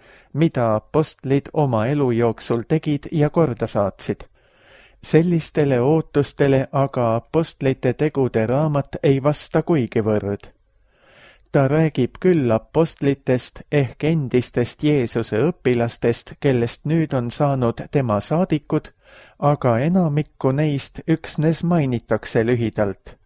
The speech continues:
Tegelikult keskendub see raamat üksnes Jeesuse jüngritele Peetrusele ja Johannesele ning paganate apostlile Paulusele, aga nendegi osas isegi ei püüta anda ülevaadet,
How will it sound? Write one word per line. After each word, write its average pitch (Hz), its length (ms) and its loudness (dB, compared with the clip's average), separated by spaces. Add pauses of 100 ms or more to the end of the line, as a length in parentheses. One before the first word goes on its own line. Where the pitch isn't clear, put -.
(840)
Tegelikult 139 800 2
keskendub 127 720 -2
see 127 260 0
raamat 131 540 0
üksnes - 640 -4
Jeesuse 127 560 0
jüngritele 123 920 0 (100)
Peetrusele 120 840 0
ja 117 200 0
Johannesele 135 960 0 (440)
ning 135 440 -2
paganate 127 640 0
apostlile 113 1000 0
Paulusele, 139 720 0 (540)
aga 139 320 2
nendegi 165 600 2
osas 147 420 0
isegi 135 500 0
ei 123 100 2
püüta 123 600 0
anda 120 400 0
ülevaadet, 131 880 0